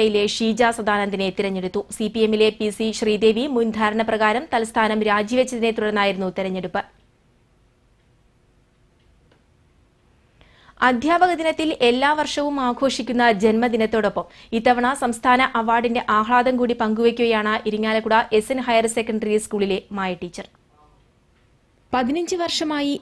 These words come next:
എസ് എൻ ട്രസ്റ്റിന് കീഴിലുള്ള ഈ സ്കൂളിൽ ഫിസിക്സ് അധ്യാപികയാണ് മായ. കഴിഞ്ഞ രണ്ട് വർഷമായി നൂറ് ശതമാനം വിജയം നേടുന്ന സ്കൂളിൽ അമ്പത് ശതമാനത്തിലേറെ വിദ്യാർത്ഥികൾ ഫിസിക്സിന് എ പ്ലസ് നേടിയെടുത്തത് ടീച്ചറുടെ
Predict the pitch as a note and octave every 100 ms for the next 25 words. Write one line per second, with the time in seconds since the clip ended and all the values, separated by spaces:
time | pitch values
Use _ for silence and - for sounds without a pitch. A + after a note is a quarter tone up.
0 | G#3+ G#3 C#4 C#4+ C#4 C4 A#3+ B3 B3 A#3+
1 | A#3 A3 G#3+ - G#3+ A#3+ - - A3 G3
2 | - _ _ - A#3+ D#4 D4+ F4 - A#3
3 | A3+ C4 C4+ C4+ A#3 F3+ E3 - F#3 E3+
4 | F3 - _ _ _ _ A#3 A#3 C4+ C#4
5 | B3 C#4+ D4 D4 C#4+ C4+ B3+ - A3+ A3+
6 | C4 C#4 C#4 C4+ C4+ C#4 B3 A3+ B3+ B3
7 | A#3+ A#3 A3 A3 - G#3+ G3 - _ _
8 | - B3 C4 D#4+ E4+ D#4+ D#4 D4 D4 D4
9 | C4+ C4+ C4+ A#3+ A3 B3+ B3+ B3+ B3+ B3
10 | A#3 G#3+ A3+ - A3+ A#3 - G#3+ A3 C#4
11 | - B3 A3 A3 G3 G#3 F3 - _ _
12 | - A#3 A3 C4 B3